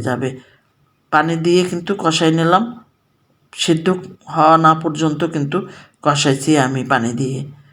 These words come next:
দেখেন সিমের বিচি কিন্তু সেদ্ধ হয়ে গেছে। এখন পরিমাণ মতন পানি দেব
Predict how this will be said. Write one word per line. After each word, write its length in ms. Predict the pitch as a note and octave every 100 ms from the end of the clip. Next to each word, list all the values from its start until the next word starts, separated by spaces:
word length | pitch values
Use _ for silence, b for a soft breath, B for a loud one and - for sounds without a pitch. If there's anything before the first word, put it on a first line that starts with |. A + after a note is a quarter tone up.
| b b _ _ _ _ _ _ _
দেখেন 360 | C#3 C#3 D3 F#3+ G#3 - _ _ _ -
সিমের 300 | F#3+ F3+ F3+
বিচি 220 | F3 F3 D#3+
কিন্তু 240 | D#3+ D#3+ A#3+ C#4 - _ -
সেদ্ধ 320 | - D3 C3+ C3+
হয়ে 180 | C3 B2
গেছে। 280 | B2 A#2 A#2 - B B B B -
এখন 320 | D3+ - G#3 A#3+ - _ _ _ - -
পরিমাণ 380 | E3 E3 E3 D#3+ D3
মতন 260 | C#3+ F3 F3+
পানি 200 | D#3 D3+ D3+
দেব 200 | D3+